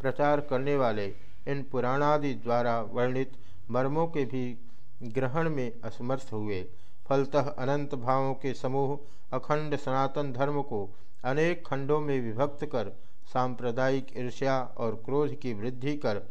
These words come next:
वे उसमें परस्पर की आहुति देने की बराबर चेष्टा करने लगे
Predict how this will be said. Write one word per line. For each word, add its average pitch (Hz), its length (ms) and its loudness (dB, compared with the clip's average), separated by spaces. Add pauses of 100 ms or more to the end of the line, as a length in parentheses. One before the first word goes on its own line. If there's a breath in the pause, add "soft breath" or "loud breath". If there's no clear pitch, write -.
(300 soft breath)
वे 143 160 4
उसमें 135 460 -2
परस्पर 120 560 0 (420 loud breath)
की 135 140 0
आहुति 120 500 0
देने 131 380 2
की 113 220 -2 (500 soft breath)
बराबर 127 380 2
चेष्टा 120 500 -2
करने 123 360 -2
लगे 110 360 0